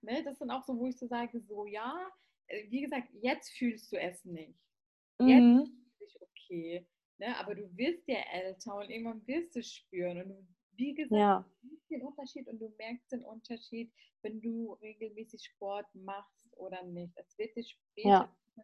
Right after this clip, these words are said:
Speaker 1: tausendmal besser gehen, ähm, mit
Speaker 2: Ja.
Speaker 1: Sport, ohne Sport.
Speaker 2: Ja.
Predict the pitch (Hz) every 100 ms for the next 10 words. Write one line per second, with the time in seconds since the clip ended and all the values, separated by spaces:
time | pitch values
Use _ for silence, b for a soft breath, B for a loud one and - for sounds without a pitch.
0 | _ 202 208 208 214 208 202 185 190 -
1 | 196 185 190 185 185 185 175 180 180 185
2 | 185 _ _ _ _ _ 214 220 - 202
3 | 190 - _ _ 170 175 175 - - 160
4 | 165 - _ _ _ _ _ _ _ 196
5 | 190 -